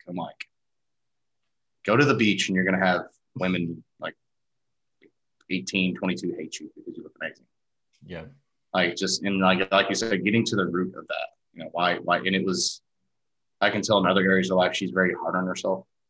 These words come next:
Speaker 1: So
Speaker 2: Mm-hmm.
Speaker 1: it was, and, and she was a believer. So I brought that out. I couldn't relate with her. I was like, "Hey, like, you need to be content with what you have right now for what the Lord has provided with you. Otherwise, you're not gonna be able to accomplish more."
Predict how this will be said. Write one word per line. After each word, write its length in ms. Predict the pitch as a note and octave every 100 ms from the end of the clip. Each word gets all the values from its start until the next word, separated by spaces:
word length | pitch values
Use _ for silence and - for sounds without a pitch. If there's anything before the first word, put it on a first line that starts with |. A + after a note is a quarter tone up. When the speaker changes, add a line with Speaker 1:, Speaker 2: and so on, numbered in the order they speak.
| _ -
Speaker 1:
So 140 | G2+ E2+
Speaker 2:
Mm-hmm. 140 | E2+
Speaker 1:
it 40 |
was, 320 | F2 - - - -
and, 180 | D#2+ F2
and 240 | F2 F2
she 100 | -
was 80 | F#2
a 40 | F2+
believer. 420 | F2+ F#2+ F2 E2+
So 340 | - E2+ E2 _ _ _ _ _ _ -
I 80 | F#2
brought 200 | F#2+ F2+
that 120 | F#2
out. 340 | F2 F2+ - - -
I 40 | F2
couldn't 200 | F#2+ F2
relate 240 | E2+ F2
with 100 | E2+
her. 80 | F#2+
I 40 |
was 100 | F#2
like, 100 | F2+ F#2
"Hey, 220 | F#2+ E2
like, 160 | E2 - - _ _ _ _ _
you 80 | G2+
need 120 | G#2
to 60 | G2+
be 120 | F#2+
content 300 | F#2 - F2
with 80 | E2+
what 140 | F2+ E2+
you 100 | F2
have 200 | F#2 F#2
right 140 | D#2+
now 280 | D2+ D#2 - _
for 120 | F2 E2
what 140 | E2+
the 80 | D#2+
Lord 240 | E2+ E2+
has 120 | E2
provided 440 | - _ F2+ F2 -
with 120 | -
you. 160 | D#2 - _
Otherwise, 640 | E2 D#2+ D#2 D2 C#2+ - -
you're 80 | F2
not 60 |
gonna 100 | D#2+
be 60 | D#2+
able 120 | D#2
to 100 | -
accomplish 380 | D#2 D2+ C#2+ - D#2+
more." 220 | D2+